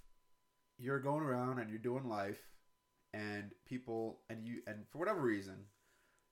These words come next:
maybe they're just not noticing or, or anything like that, they don't compliment your arms and you're like, "Screw these people," and you get angry because they're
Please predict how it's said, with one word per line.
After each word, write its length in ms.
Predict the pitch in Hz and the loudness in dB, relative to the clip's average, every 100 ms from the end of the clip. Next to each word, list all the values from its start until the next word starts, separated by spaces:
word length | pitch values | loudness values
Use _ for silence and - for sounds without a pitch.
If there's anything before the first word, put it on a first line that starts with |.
| - | 0
maybe 220 | 135 135 | 2 6
they're 140 | 127 127 | 6 4
just 140 | 113 | 2
not 160 | 95 117 | -2 4
noticing 640 | 147 143 151 139 139 135 - | 4 6 4 4 2 -2 -4
or, 180 | 117 110 | -2 0
or 160 | 110 | 0
anything 220 | 110 107 107 | 0 -2 -6
like 120 | - | -2
that, 220 | 98 - | -4 -2
they 140 | 110 101 - | -4 -4 -4
don't 220 | 110 123 | 0 0
compliment 440 | 120 123 135 139 131 | 0 -4 -2 -4 -2
your 120 | 139 | 0
arms 360 | 143 156 156 127 - | 2 0 -4 -10 -10
and 180 | 110 107 | -8 -4
you're 220 | 110 110 | -2 -2
like, 200 | 104 - | -4 -4
"Screw 360 | - - 101 | -8 -6 -8
these 180 | 95 107 | -8 -10
people," 400 | - 110 120 120 | -8 -6 -4 -6
and 120 | 101 104 | -8 -6
you 60 | |
get 160 | 107 - | -6 -6
angry 260 | 107 107 120 | -6 -4 -4
because 300 | 107 110 95 | -4 -6 -6
they're 160 | 87 | -10